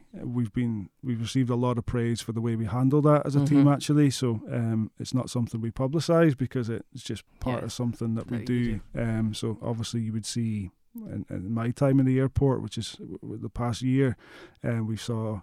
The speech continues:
Speaker 1: you know, unfortunately soldiers killed, Irish
Speaker 2: Oh,
Speaker 1: soldiers
Speaker 2: yeah.
Speaker 1: killed abroad, and we, we, we, we, we're responsible
Speaker 2: Responsible for
Speaker 1: for,
Speaker 2: bringing
Speaker 1: for
Speaker 2: them
Speaker 1: bringing
Speaker 2: back.
Speaker 1: them back into the country. So it's all dealt with very sensitively. We know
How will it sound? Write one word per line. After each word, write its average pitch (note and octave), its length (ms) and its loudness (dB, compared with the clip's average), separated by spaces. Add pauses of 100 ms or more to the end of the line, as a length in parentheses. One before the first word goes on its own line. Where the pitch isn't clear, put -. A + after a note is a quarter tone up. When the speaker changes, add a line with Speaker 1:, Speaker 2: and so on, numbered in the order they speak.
Speaker 1:
you B2+ 80 -8
know, G#2+ 280 -4
unfortunately A2+ 480 -6
soldiers B2 480 -2
killed, B2+ 280 0
Irish A#2 360 -2
Speaker 2:
Oh, B2 60 0
Speaker 1:
soldiers B2+ 260 2
Speaker 2:
yeah. C#3 80 -4
Speaker 1:
killed B2+ 180 0
abroad, A#2+ 380 0
and A2+ 100 0
we, A2 220 -6
we, A2+ 200 -6
we, A#2 140 -8
we, A#2+ 500 -4
we're A#2+ 300 -2 (240)
responsible B2 560 0
Speaker 2:
Responsible B2 60 2
for - 80 -6
Speaker 1:
for, - 0 -
Speaker 2:
bringing A#2+ 180 0
Speaker 1:
for - 60 -4
Speaker 2:
them B2+ 80 0
Speaker 1:
bringing A#2+ 240 4
Speaker 2:
back. A#2+ 80 4
Speaker 1:
them A#2+ 60 2 (120)
back A#2 160 -4
into B2 220 0
the A#2+ 100 2
country. B2 440 0
So A#2+ 260 -2 (360)
it's - 140 0
all G3+ 160 10
dealt D3 220 10
with B2 140 2
very C3 220 4
sensitively. C3 760 2
We A2+ 160 -2
know A#2 280 -2